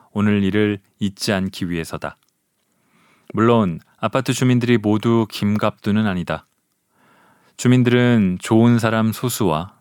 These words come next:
무관심한 다수, 그리고 극소수의 나쁜 사람, 이렇게 세 가지 유형이 있었다. 사실 고마운 사람들도 많았다. 경비원 초소에 붕어빵 하나를 살그머니 두고 가는 살가운 분들도 있었고,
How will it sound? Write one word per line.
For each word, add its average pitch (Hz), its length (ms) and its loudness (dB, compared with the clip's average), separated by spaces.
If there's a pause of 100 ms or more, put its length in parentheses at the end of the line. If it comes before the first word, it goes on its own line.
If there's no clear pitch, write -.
(140)
무관심한 95 680 -2
다수, - 460 -8 (260)
그리고 104 500 -2 (340)
극소수의 113 640 -2
나쁜 95 340 -2
사람, 78 340 -6 (640)
이렇게 110 400 -2
세 139 200 -4
가지 123 400 0
유형이 92 360 0
있었다. 78 440 -8 (720)
사실 135 340 0
고마운 117 440 4
사람들도 117 460 0
많았다. 90 500 -4 (540)
경비원 113 420 2
초소에 107 680 0 (100)
붕어빵 110 400 0
하나를 104 440 0
살그머니 120 500 0
두고 - 240 -12
가는 107 400 0 (340)
살가운 120 540 -2
분들도 95 500 -2
있었고, 85 500 -8